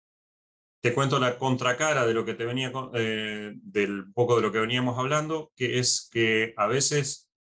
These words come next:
es, los sistemas tienen una cierta complejidad y el mismo antibiótico que me estaba cubriendo quizás una Lawsonia, te, te estaba cubriendo problemas respiratorios, estaba cubriendo un micoplasma.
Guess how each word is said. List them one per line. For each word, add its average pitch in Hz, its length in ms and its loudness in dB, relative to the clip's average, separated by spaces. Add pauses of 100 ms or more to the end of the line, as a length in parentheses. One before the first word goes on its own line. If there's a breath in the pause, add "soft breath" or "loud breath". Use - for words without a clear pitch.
(180)
es, - 340 -4
los 110 220 -2
sistemas 143 480 0
tienen 123 240 0
una 107 220 -4
cierta 120 340 0
complejidad 113 760 -2 (640)
y 110 880 0
el 107 160 -2
mismo 139 320 2
antibiótico 135 580 0
que 104 80 -2
me 104 80 -6
estaba 117 340 4
cubriendo 113 420 -4
quizás 107 300 0
una 104 160 -4
Lawsonia, 123 580 0 (680)
te, 104 540 0
te - 120 -6
estaba 120 340 2
cubriendo 117 720 2
problemas 101 340 -6
respiratorios, 95 840 -4
estaba 101 220 0
cubriendo 98 300 -2
un 95 80 -8
micoplasma. 95 600 -2